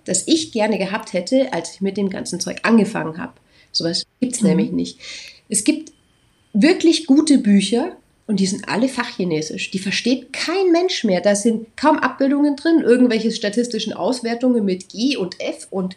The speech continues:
Speaker 1: hast du nicht gesehen, wo du halt sagst, „Äh, ja.“ Ich meine, ich habe eine Ahnung von Statistik und sowas, aber man kann das doch einfach alles einfach darstellen, habe ich mir gedacht.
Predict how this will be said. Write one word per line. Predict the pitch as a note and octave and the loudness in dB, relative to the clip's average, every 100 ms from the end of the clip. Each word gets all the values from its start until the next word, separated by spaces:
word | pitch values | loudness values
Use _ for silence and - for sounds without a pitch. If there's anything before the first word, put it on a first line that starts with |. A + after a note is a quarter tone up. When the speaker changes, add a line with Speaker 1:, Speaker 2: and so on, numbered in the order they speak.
| - | -8
Speaker 1:
hast | B3+ - | -8 -6
du | F3+ | -6
nicht | F#3+ F#3+ | -6 -6
gesehen, | G#3 G3+ C4 A3+ | -8 -2 0 0
wo | |
du | F#3 | 0
halt | F3+ | -2
sagst, | - F3 - - | -4 -6 -10 -4
„Äh, | F3+ F3 F#3 | -2 -2 -4
ja.“ | F3 G#3 E4 - _ _ _ _ _ _ _ _ _ - - | -6 -6 -8 -12 _ _ _ _ _ _ _ _ _ -10 -2
Ich | F#3+ | 2
meine, | F#3+ | 2
ich | G3 | 0
habe | G3 F3+ | 0 0
eine | - | 2
Ahnung | A#3+ B3+ | 4 4
von | A3 | 2
Statistik | G3 F3 F3 D#4 - B3+ | -2 -2 0 0 0 -2
und | G#3+ | -4
sowas, | - G3+ F#3 F3+ | -4 -4 -4 -4
aber | F#3 F3+ | -4 -6
man | F3 | -4
kann | A3+ | -2
das | B3 | -2
doch | A#3 G3+ | -2 -6
einfach | A#3 A3 F#3 | -8 -10 -6
alles | A3 G3 G3 - | -6 -2 -4 -4
einfach | - A#4 E3+ E3+ | -6 -4 -8 -10
darstellen, | - - - F3 E3+ | -12 -8 -6 -4 -6
habe | E3+ | -6
ich | E3+ F#3 | -8 -6
mir | F3 | -6
gedacht. | F3 G#3 D#4 | -4 -6 -6